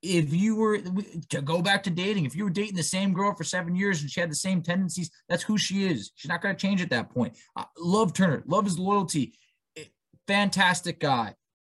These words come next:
But we root for the name on the front of the jersey, not the name on the back. And at that point,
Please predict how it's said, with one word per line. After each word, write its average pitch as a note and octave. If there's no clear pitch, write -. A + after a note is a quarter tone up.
But D3
we E3
root E3+
for G3+
the G#3
name F3
on E3+
the D#3
front D#3
of A#2
the A#2+
jersey, A2+
not D3
the E3
name D#3
on D3
the C3+
back. C3
And D3+
at C#3+
that F3+
point, F3+